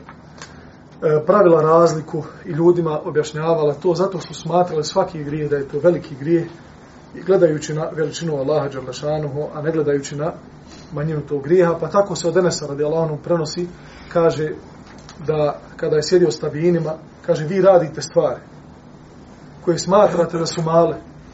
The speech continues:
Mi smo i u doba Allahov poslanika, sallallahu alejhi ve selleme, smatrali da su to grijesi koji uništavaju čovjekov život.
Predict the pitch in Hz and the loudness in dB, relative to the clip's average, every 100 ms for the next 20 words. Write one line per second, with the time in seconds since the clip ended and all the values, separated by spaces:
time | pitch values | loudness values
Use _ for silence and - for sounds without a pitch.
0 | - - - - - - - 180 214 - | -20 -20 -20 -20 -20 -20 -8 0 0 0
1 | 196 175 175 208 175 180 185 165 165 - | 0 2 4 4 6 6 6 6 0 -4
2 | 165 185 160 160 156 156 170 147 156 160 | -4 -2 -4 -4 -2 2 2 0 -4 -6
3 | 143 147 180 180 175 196 - 165 180 175 | -6 -6 -2 0 0 -2 -4 0 0 0
4 | 160 151 156 - 190 165 139 175 175 - | -4 -4 -6 -6 -2 -2 2 2 2 0
5 | 170 151 - 165 156 135 143 127 123 - | -4 -4 -2 0 0 -2 -10 -12 -14 -18